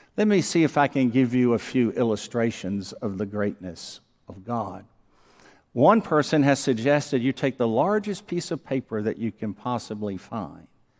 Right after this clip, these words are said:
You take a pencil and you put a small dot on that paper. That little dot represents the maximum of what we can know about an infinitely great God. Or you think about John Calvin's illustration in his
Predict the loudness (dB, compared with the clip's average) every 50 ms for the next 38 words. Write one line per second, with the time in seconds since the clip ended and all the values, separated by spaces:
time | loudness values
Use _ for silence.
0 | _ _ _ _ _ _ _ -2 -2 0 2 4 4 4 4 2 0 0 0 0
1 | 0 0 0 0 0 2 2 2 2 0 2 2 2 2 2 0 -2 -2 -2 -2
2 | -4 -6 -6 -6 -4 -2 -2 0 0 0 2 2 2 2 2 0 -4 -4 -4 -2
3 | -2 0 -2 -2 -4 -8 _ _ _ -10 -8 -6 -4 -4 -6 -6 -8 _ _ -12
4 | -10 -10 -10 -12 _ -18 -20 -20 -20 _ _ _ _ _ _ _ _ _ _ _
5 | _ 4 6 6 6 8 8 8 8 6 6 4 2 2 2 2 2 2 2 4
6 | 4 4 4 2 2 2 2 2 2 2 2 2 0 -4 -10 -14 -14 -16 _ _
7 | _ _ 2 4 6 6 6 6 6 6 8 8 8 8 6 4 2 -2 -4 -2
8 | 2 2 2 4 2 2 2 2 2 2 2 0 2 0 0 0 0 -2 -2 -2
9 | -2 0 0 0 0 0 0 -2 -4 -8 -10 _ _ _ _ -6 -2 0 2 4
10 | 4 2 2 0 2 2 0 0 -2 -4 -4 -4 -4 -4 -6 -6 -6 -6 -8 -6
11 | -4 -4 -4 -4 -6 -10 _ -18 -14 -12 -12 -12 -14 -16 -20 -20 _ _ _ _
12 | _ _ _ _ _ _ _ -20 _ 0 2 2 4 4 2 2 4 4 6 6
13 | 6 6 4 2 -2 -2 0 2 4 4 4 4 4 4 2 2 0 2 4 6
14 | 6 6 6 6 4 4 4 4 4 4 4 2 2 4 4 4 4 2 0 0
15 | 0 2 2 2 0 0 -2